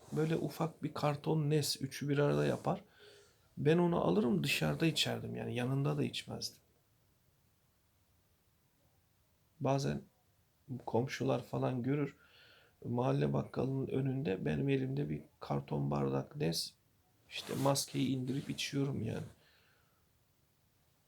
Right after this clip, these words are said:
Bu dolmuşla işe gidenler, metrobüsle işe gidenler ne yapsınlar yani? Biz bunu yani hastaneye de gitmedim. Hatta çocuğun dişinde sıkıntı var.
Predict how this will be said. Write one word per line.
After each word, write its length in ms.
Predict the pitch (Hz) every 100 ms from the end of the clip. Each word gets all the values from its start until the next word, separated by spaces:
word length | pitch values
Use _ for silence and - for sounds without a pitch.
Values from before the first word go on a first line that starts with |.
| -
Bu 400 | 139 139 160 143
dolmuşla 540 | 143 139 151 143 156
işe 280 | 135 - 135
gidenler, 520 | 127 120 123 123 131
metrobüsle 720 | 123 123 131 - 139 131 - 127
işe 320 | 131 - 127
gidenler 560 | 123 120 127 135 135 123
ne 100 | 117
yapsınlar 640 | 113 - - - - 110
yani? 340 | - 123 117
Biz 260 | 135 135 - - _ _ _ _ _ _ _ _ _ _ _ _ _ _ _ _ -
bunu 280 | 131 160 180 - - _ -
yani 320 | 160 - - - - - _ _ _ _ - _ _
hastaneye 580 | - 139 - 156 160 175
de 80 | 165
gitmedim. 520 | 143 - - 143 - - _ _ _ _ _ _ _
Hatta 360 | - 143 165 147
çocuğun 420 | - 147 165 156
dişinde 400 | 151 - 156 160
sıkıntı 540 | - 151 151 151 165
var. 220 | 143 160